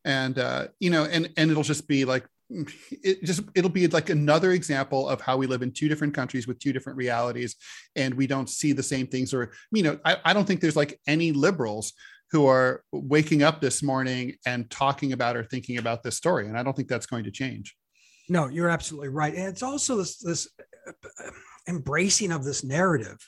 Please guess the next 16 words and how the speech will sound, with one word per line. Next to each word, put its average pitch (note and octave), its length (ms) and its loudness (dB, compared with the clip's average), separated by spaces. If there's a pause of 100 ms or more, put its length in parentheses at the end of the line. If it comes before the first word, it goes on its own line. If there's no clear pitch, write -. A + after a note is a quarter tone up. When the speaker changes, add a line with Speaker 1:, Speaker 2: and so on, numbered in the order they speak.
Speaker 2:
that C#3+ 160 -4
you E3+ 140 0
and D3 80 2
I D3+ 240 2 (160)
always D#3+ 420 4
bristle B2 500 0
at, F2+ 200 -14
because C#3 280 -4
we C#3 140 -2
like C#3+ 260 4 (220)
truth C#3+ 380 2
and C3 80 0
we B2 80 -4
like, B2+ 280 0 (200)
you D#3+ 80 0
know, - 260 -8